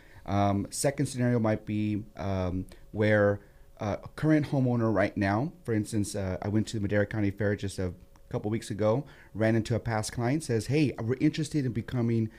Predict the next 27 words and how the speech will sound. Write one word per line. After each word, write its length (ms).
investors 680
now. 160
They 140
just 240
purchased 380
a 40
home 480
and 100
they 80
might 180
have 180
some 140
equity." 400
Well, 160
what 180
if 120
we 360
convert 380
their 80
garage 680
into, 680
um, 460
an 120
A 120
D 100
U, 280
right? 300